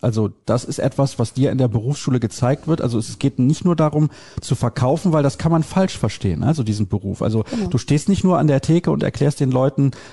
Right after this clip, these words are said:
Speaker 1: möchten sie davon noch ein Stück oder möchten sie davon noch ein Stück, sondern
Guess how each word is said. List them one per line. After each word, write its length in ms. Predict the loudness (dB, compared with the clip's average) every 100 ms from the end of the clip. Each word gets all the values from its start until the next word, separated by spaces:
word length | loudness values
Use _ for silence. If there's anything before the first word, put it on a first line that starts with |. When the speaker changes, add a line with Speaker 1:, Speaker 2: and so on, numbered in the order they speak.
| -6
Speaker 1:
möchten 280 | 0 0 0
sie 100 | -2
davon 260 | 0 0 0
noch 140 | 0
ein 60 | 0
Stück 280 | 0 -2 0
oder 320 | 0 2 2
möchten 240 | 0 0 0
sie 80 |
davon 280 | 0 0 0
noch 100 | 0
ein 80 | 0
Stück, 240 | 0 -2
sondern 480 | 0 2 4 4 2